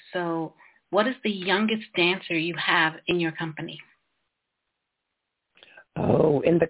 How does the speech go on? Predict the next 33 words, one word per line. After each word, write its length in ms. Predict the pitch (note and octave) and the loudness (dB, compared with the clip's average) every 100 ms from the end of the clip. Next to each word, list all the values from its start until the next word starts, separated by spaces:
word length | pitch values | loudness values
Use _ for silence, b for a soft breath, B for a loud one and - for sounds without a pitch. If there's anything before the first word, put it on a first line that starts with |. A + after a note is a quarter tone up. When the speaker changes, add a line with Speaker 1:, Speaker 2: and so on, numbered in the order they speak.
| - | 0
Speaker 2:
company, 580 | A3 A#3+ F#3+ D#3 D#3 D3 | 0 0 0 -2 -4 -8
we 160 | D#3 E3 | -10 -8
have 260 | E3 D3+ | -8 -6
dancers 380 | C#3+ C#3+ E3+ F#3+ D#3 | -4 -6 -6 -14 -16
as 80 | C3+ | -14
young 180 | D3 D3+ | -16 -14
as 100 | C3+ _ _ _ _ - | -16 _ _ _ _ -10
six 140 | - - - | -10 -10 -14
and 160 | D#3+ D#3 _ | -12 -12 _
seven. 340 | C3+ B2+ C3+ - | -6 -4 -6 -6
Those 240 | G3 G3 | -6 -4
are 180 | A3 G3+ B B B - | -4 -4 B B B -4
what 280 | G3 - | 0 0
we 120 | F#3+ G3+ | -2 -6
call 300 | F#3+ F3+ E3 | 0 2 2
our 120 | D#3 | 0
Mighty 440 | D3+ D3+ D#3 D3 | -4 -6 -6 -6
Mini 300 | C3+ C3+ C3+ A#2+ | -8 -8 -10 -14
company. 580 | C3+ B2 C#3+ E3 A#3+ C#4 _ B B B | -12 -8 -6 -6 -8 -10 _ B B B
And 180 | G3 G#3 | -2 0
some 140 | C4+ D4 | 0 0
of 160 | G3+ | 0
them 300 | G3+ F#3+ F#3+ - | 0 0 -2 -4
might 480 | F3+ F3+ F3+ G3+ - | -2 2 2 0 -4
be, 380 | D#3+ D3 C3 B2+ | -4 -2 -2 -2
they're 120 | A#3 A#3+ | 0 0
part 240 | - G3+ | 2 0
of 120 | F3 | 2
our, 260 | E3 D#3 D3+ - | 2 2 0 -4
our 220 | D3+ C#3+ D3 D3 - - D3+ | -4 -4 -6 -16 -20 -20 -2
Dance 260 | E3 D#3+ D#3+ | 0 0 -2
One 380 | F3 D3+ D3 E3 | -8 -4 0 0
company. 580 | - G#3 G#3 A3+ A3+ A3+ | -2 -4 -2 -2 0 -2